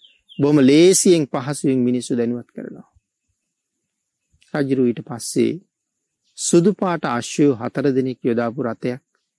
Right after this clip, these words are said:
ඔහුට දුන්නා. "මීට පස්සේ මේ රථෙන් ගිහිල්ලා ඔබේ රාජකාරිය කරන්න."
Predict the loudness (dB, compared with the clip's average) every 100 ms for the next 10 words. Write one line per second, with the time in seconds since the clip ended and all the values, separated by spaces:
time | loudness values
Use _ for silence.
0 | _ _ _ _ _ _ _ _ -4 -2
1 | 0 2 2 2 -2 -6 -16 _ _ _
2 | _ _ 4 4 2 -2 0 0 2 0
3 | -2 -6 0 2 2 2 2 2 2 0
4 | 0 -2 -4 -6 -6 -6 -8 -10 -16 -16